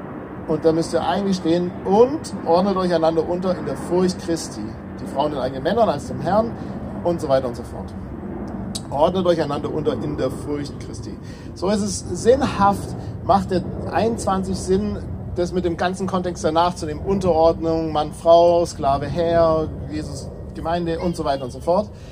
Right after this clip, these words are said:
Aber eigentlich, grammatikalisch, ist es ein, ein Block fünfzehn bis einundzwanzig.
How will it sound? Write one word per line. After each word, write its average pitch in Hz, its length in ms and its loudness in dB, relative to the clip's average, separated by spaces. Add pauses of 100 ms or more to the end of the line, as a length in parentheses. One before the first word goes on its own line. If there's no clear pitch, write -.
(280)
Aber 175 340 4
eigentlich, 226 640 2
grammatikalisch, 180 880 -2
ist 156 140 -10
es 156 180 -10
ein, 240 520 -2 (1120)
ein 214 340 -2
Block 180 320 4
fünfzehn 190 380 -4
bis 160 140 -8
einundzwanzig. 147 680 -10